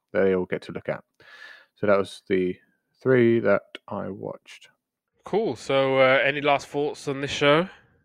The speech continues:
Speaker 1: No, it's like I said, I still maintain it was more of a Stripey and Get Up show with some supporting actors.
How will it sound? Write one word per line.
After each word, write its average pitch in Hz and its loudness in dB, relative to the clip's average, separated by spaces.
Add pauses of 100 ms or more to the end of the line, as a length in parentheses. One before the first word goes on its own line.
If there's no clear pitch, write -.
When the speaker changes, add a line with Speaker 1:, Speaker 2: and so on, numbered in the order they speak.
(240)
Speaker 1:
No, 208 10
it's 202 8
like 214 6
I 196 4
said, 165 6
I 131 6
still 180 8
maintain 151 4
it 107 0
was 110 -4
more 123 6
of 117 4
a 110 2
Stripey 120 2
and 101 -6
Get 117 -4
Up 110 -8
show 123 2
with 110 0
some 101 -10
supporting 98 -4
actors. - -12